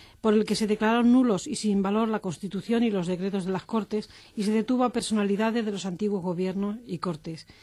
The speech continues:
Así se inició el primer periodo absolutista radical de su reinado, y anuló todo, todo lo que pudo de la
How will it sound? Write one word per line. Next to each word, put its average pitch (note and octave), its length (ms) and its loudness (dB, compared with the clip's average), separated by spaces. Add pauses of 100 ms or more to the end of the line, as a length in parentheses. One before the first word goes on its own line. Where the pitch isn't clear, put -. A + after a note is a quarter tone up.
(280)
Así G#3 220 -2
se G#3+ 80 2
inició A3+ 260 4
el A3+ 80 0
primer A3+ 260 2
periodo A3 280 2
absolutista G#3+ 580 -2
radical G3+ 360 -2
de G3 80 -2
su F#3+ 120 -6
reinado, F3+ 480 -2 (260)
y G3+ 100 2
anuló A3+ 280 4
todo, C4 400 0 (320)
todo C4 160 2
lo A#3 80 2
que G#3+ 100 -2
pudo C4 380 0 (380)
de G#3+ 260 6
la F#3+ 320 2